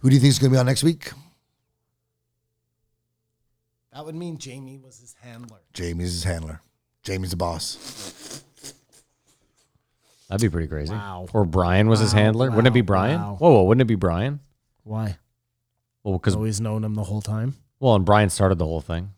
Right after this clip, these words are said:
Speaker 3: So Brian would be
Speaker 2: Well,
Speaker 3: the
Speaker 2: Brian,
Speaker 3: initial
Speaker 2: well,
Speaker 3: handler.
Speaker 2: and then passed him off
Speaker 3: Yeah,
Speaker 2: to
Speaker 3: of
Speaker 2: Jamie
Speaker 3: course.
Speaker 2: 'cause
Speaker 3: 'Cause he
Speaker 2: Brian
Speaker 3: made his
Speaker 2: took,
Speaker 3: druthers.
Speaker 2: well, Brian
Speaker 3: No,
Speaker 2: took
Speaker 3: he
Speaker 2: on
Speaker 3: made his druthers.
Speaker 2: a new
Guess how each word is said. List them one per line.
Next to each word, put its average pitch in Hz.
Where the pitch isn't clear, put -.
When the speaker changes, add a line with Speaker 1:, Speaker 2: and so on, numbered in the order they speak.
Speaker 3:
So -
Brian 98
would 104
be 104
Speaker 2:
Well, 131
Speaker 3:
the 98
Speaker 2:
Brian, 156
Speaker 3:
initial 113
Speaker 2:
well, 92
Speaker 3:
handler. 175
Speaker 2:
and 170
then 156
passed 147
him 151
off 147
Speaker 3:
Yeah, 139
Speaker 2:
to -
Speaker 3:
of 139
Speaker 2:
Jamie 147
Speaker 3:
course. -
Speaker 2:
'cause 123
Speaker 3:
'Cause -
he 131
Speaker 2:
Brian 123
Speaker 3:
made 120
his 117
Speaker 2:
took, 139
Speaker 3:
druthers. 92
Speaker 2:
well, 131
Brian 135
Speaker 3:
No, -
Speaker 2:
took 95
Speaker 3:
he 90
Speaker 2:
on 95
Speaker 3:
made 98
his 90
druthers. 95
Speaker 2:
a 127
new 127